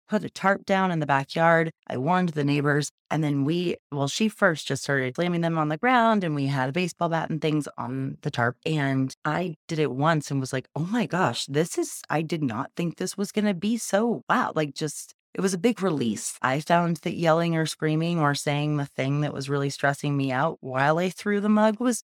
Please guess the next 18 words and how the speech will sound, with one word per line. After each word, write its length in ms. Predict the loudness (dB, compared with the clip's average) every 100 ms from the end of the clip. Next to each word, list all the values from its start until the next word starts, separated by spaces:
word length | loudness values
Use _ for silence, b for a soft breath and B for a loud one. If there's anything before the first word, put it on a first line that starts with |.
| -2
very 260 | 2 2
cathartic, 580 | 0 0 2 4 0 -4 -6
but 180 | -4 -2
you 120 | 0
can 180 | 4 6
do 140 | 6
<laughs> 340 | 4 4 4
whatever 500 | 4 0 0 2 2
works 280 | 2 -2 -4
best 280 | 0 0 -2
for 160 | -4 -2
you. 280 | 0 0 0
Give 160 | 0 4
away 300 | 6 6 6
all 100 | 6
the 120 | 4
company 500 | 2 2 4 6 6
swag. 560 | 4 2 4 2 -2